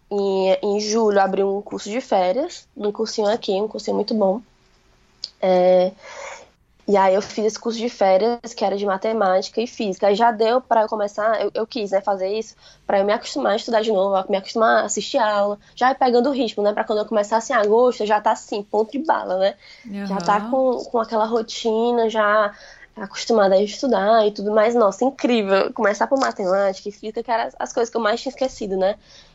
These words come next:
Speaker 1: Exatas, eu não lembrava de fórmula nenhuma.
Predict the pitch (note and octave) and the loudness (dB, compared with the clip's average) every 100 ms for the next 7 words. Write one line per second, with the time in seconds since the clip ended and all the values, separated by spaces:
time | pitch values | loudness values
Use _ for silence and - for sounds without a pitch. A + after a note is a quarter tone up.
0 | _ A3+ A3 G#3 G3 G#3+ A3 G#3 G3+ G3+ | _ 2 4 4 2 0 -2 -6 -6 -6
1 | F#3+ F#3 - G3+ G3+ G3+ A#3 G#3+ G#3+ G#3+ | -6 -8 -10 -8 -6 -2 0 2 2 0
2 | G3+ | -4